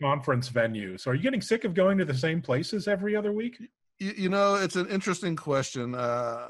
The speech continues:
Speaker 2: I tweeted, um, my, uh, talking points H Q two was, I was gonna split it between,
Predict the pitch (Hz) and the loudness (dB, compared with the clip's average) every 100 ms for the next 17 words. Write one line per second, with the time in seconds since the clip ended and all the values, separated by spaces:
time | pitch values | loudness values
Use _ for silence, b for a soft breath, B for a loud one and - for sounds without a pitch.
0 | - 127 - 196 185 170 151 139 147 139 | -8 -8 -2 0 4 4 2 -2 -4 0
1 | 131 131 127 - 131 127 127 123 117 113 | 0 0 -4 -8 -4 -2 0 -2 -2 0
2 | 160 156 151 156 143 135 - B B B | 0 0 -2 2 2 0 -4 B B B
3 | - 147 143 - 160 143 - 151 147 135 | -2 0 0 2 4 4 4 4 4 4
4 | 120 135 131 120 123 110 - - 165 143 | 0 -2 -2 0 -2 -4 -6 0 2 4
5 | - 113 113 - 135 123 120 | 0 -6 -8 -2 0 0 -2